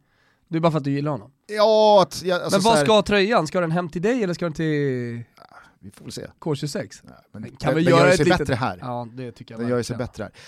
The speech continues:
Speaker 2: Nej, men alltså, Lorenzo Pellegrini är ju, i synnerhet här nu efter, eh, Florensis
Speaker 1: Ja.
Speaker 2: exit också till Valencia, det, det är ju liksom
Speaker 1: Det
Speaker 2: den s-
Speaker 1: närmsta man kommer en bandiera i Roma
Speaker 2: Precis.
Speaker 1: just nu.
Speaker 2: Och jag tror faktiskt att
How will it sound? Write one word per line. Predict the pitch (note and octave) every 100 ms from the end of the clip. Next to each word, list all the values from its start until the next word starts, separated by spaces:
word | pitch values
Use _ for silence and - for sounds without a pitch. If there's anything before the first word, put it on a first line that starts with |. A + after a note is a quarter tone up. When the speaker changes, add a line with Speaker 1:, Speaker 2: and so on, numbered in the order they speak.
| -
Speaker 2:
Nej, | D#3 F#3 F#3+
men | F#3+ F3+ F3+
alltså, | D#3+ E3 D#3 D#3
Lorenzo | D#3+ D#3 D3
Pellegrini | D#3+ D3 D3+ D#3+ D#3+
är | E3 G3 A3 G#3+
ju, | D#3+ C#3 C3+
i | C3+
synnerhet | - D3 D#3+ F3+
här | D3
nu | B2+
efter, | - B2
eh, | A2 _ _ _ D2+ -
Florensis | - D3 D#3 E3+ D3 E3+ D3 - -
Speaker 1:
Ja. | A#2+
Speaker 2:
exit | A#2 - B2+
också | A2+ - A2
till | A#2+
Valencia, | A#2 G2+ F#2 - G#2+
det, | D3 C#3+
det | D3
är | D#3
ju |
liksom | E3+ - B2 G#2+
Speaker 1:
Det | - _ _ _ _ - D#3+
Speaker 2:
den |
s- | F#3
Speaker 1:
närmsta | F#3 E3+ E3 A3
man | D#3+
kommer | F3+ D#3
en | D3 C3+
bandiera | D3 D3+ D#3 D#3+ D3+ C3
i | B2
Roma | D3
Speaker 2:
Precis. | D3 A#2+ A2
Speaker 1:
just | -
nu. | A2 - -
Speaker 2:
Och | F#3 -
jag | C#3 -
tror | G3 A#3+ D3
faktiskt | - F#2 - F#2 - _ _ _ _
att | B2 A#2 -